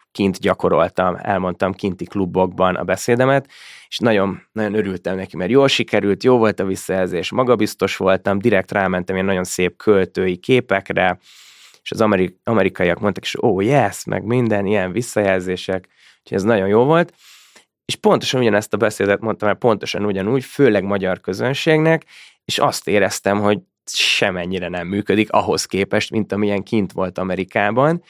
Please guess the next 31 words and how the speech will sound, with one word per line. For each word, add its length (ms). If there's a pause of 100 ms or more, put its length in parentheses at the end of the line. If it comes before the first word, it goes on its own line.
(320)
és 140
ennek 280
kettő 520
okát 360
véltem 420
felfedezni. 840 (400)
Az 140
egyik 280
az 120
az, 200
hogy 140
túlságosan 840
is 400
költői 520
volt 300
az 120
angol 540
képhasználat, 840
ami 160
egy 120
anyanyelvinek 840
nagyon 340
jól 180
működött, 500
de 100
mondjuk 240
egy 80
nem 180
anyanyelvinek 680
nem 180
feltétlenül. 800